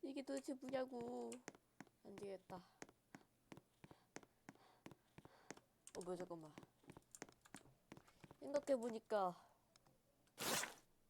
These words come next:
어머, 또 빨간 손이 망가졌잖아. 아,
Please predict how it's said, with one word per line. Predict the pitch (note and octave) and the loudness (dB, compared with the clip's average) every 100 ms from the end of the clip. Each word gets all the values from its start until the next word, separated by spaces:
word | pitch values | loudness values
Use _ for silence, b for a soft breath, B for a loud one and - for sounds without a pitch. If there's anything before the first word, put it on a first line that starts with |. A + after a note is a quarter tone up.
| _ - | _ -2
어머, | B3+ C#4 | 6 6
또 | C4 | 6
빨간 | - C4 C#4+ C#4 | 6 10 12 10
손이 | C4+ B3+ | 4 4
망가졌잖아. | F#3 G3+ A3+ G#3 - A3 A#3+ F#3 - - b b b b - - - - - - - - - - - - - - - - - _ B B B - | 4 4 0 -2 -2 -2 -2 -8 -10 -20 b b b b -20 -20 -20 -20 -20 -20 -20 -20 -20 -20 -20 -20 -20 -20 -20 -20 -20 _ B B B -20
아, | A3 G#3+ G#3 G#3 | -16 -12 -10 -8